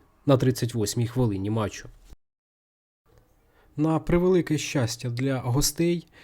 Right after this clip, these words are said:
їм вдалося на останній хвилині першого тайму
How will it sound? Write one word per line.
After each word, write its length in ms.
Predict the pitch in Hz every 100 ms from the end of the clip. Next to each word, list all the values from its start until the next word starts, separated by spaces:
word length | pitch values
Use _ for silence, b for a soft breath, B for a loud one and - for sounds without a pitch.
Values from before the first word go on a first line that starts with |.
| b
їм 320 | 135 165 156 139
вдалося 640 | 120 165 160 120 - 117
на 140 | 123
останній 500 | 135 - 131 113 110
хвилині 480 | - 127 127 113 110
першого 520 | - 120 117 127 139
тайму 460 | 135 165 160 156